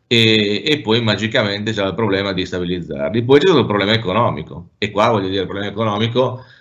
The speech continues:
il, il grande bluff, il grande bluff perché si pensava di contenere la spesa,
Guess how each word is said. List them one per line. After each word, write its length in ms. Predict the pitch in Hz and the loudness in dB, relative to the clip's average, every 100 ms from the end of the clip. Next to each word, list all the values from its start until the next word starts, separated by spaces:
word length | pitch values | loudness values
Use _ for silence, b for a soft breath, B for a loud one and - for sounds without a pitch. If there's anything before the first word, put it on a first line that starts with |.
| _ | _
il, 220 | 98 98 | -8 -4
il 60 | 104 | 0
grande 340 | 104 98 95 | 0 0 -2
bluff, 480 | 90 113 101 - 90 - - | 4 6 6 2 -10 -12 -14
il 100 | 90 | -6
grande 340 | 101 101 127 | -4 0 0
bluff 260 | 104 107 113 | 2 2 2
perché 260 | 110 98 | -2 -4
si 140 | 98 95 | -6 -2
pensava 460 | 113 117 104 101 | 0 0 0 0
di 100 | 110 | 0
contenere 400 | 107 95 90 90 | 0 -4 -4 -4
la 100 | 85 | -4
spesa, 640 | 85 - 110 87 85 85 | -6 0 2 0 -4 -10